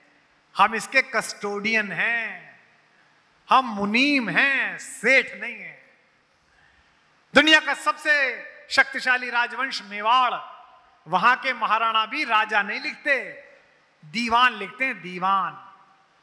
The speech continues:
वो कहते हैं, "राजा तो, मालिक तो एकलिंग भगवान है, हम उसके मुनीम हैं कि इतनी जमीन दी है, इतना लगान आया,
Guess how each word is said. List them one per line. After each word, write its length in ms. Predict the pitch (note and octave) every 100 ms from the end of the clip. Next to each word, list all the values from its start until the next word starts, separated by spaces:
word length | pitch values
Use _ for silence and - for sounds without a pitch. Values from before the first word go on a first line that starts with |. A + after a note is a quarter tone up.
| _ _ _ _ F3+
वो 80 |
कहते 280 | G3 G#3+ G#3+
हैं, 80 | C#4
"राजा 460 | G#3 G3+ G#3 A#3 A#3
तो, 220 | A#3 C4+
मालिक 380 | A3 G3 G#3+ A#3
तो 100 | -
एकलिंग 460 | A#3 A3 A3 C#4 D#4+
भगवान 440 | C4+ A#3+ B3 A#3
है, 240 | F#3+ E3 C3+ - _ _ _ _ _
हम 140 | G#3 A3+
उसके 300 | - C#4+ C4+
मुनीम 460 | G3+ G#3+ C4 A3+
हैं 160 | A#3+ C4+
कि 60 |
इतनी 280 | A#3+ B3 B3+
जमीन 400 | A3+ A3+ A#3+ A#3+
दी 140 | A#3 A3+
है, 500 | A#3 D4 C#4+ - - -
इतना 300 | F#3+ - B3
लगान 400 | A#3+ G#3 G#3+ A3+
आया, 520 | A#3 A#3+ C4+ D4 -